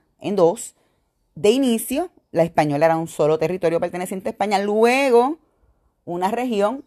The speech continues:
es tomada por Francia y se convierte en San Domingue. Así que, eh, estas colonias vecinas también tenían, este, situaciones similares a las que ocurrían en San Juan Bautista.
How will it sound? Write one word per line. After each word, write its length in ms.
es 320
tomada 640
por 180
Francia 460
y 120
se 120
convierte 420
en 60
San 200
Domingue. 580
Así 260
que, 320
eh, 220
estas 240
colonias 360
vecinas 420
también 280
tenían, 360
este, 460
situaciones 680
similares 680
a 140
las 120
que 80
ocurrían 400
en 180
San 160
Juan 140
Bautista. 520